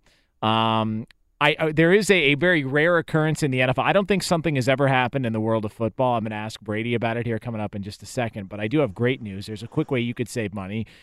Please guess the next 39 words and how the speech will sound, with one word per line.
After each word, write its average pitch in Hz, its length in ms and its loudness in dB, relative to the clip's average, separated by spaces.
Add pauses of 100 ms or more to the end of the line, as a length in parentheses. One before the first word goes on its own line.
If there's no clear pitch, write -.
Switch - 280 -2
to 135 100 0
Geico. 123 460 0
Go 123 100 -2
to 113 80 0
geico 110 300 -4
dot 104 160 -6
com, 151 220 0
and 185 60 -2
in 165 40 -2
fifteen 165 400 -2
minutes, 180 260 -2
you 185 80 -2
could 208 140 -4
save 135 260 2
fifteen 135 400 -2
percent 120 260 -4
or 123 60 -4
more 113 340 -2
on 110 180 -10
car 151 260 0
insurance. 101 560 -8
Arnie 202 320 4
Spanier, 202 580 2
Chris 196 320 0
Plank 180 500 0
waiting 202 580 2 (120)
in 202 220 0
the 196 80 2
green 180 340 0
room, 110 460 -2 (420)
ready 156 380 2
to, 160 260 4
uh, 143 160 4
take 160 220 0
center 165 300 0
stage 143 440 0
coming 143 240 0
up 139 160 0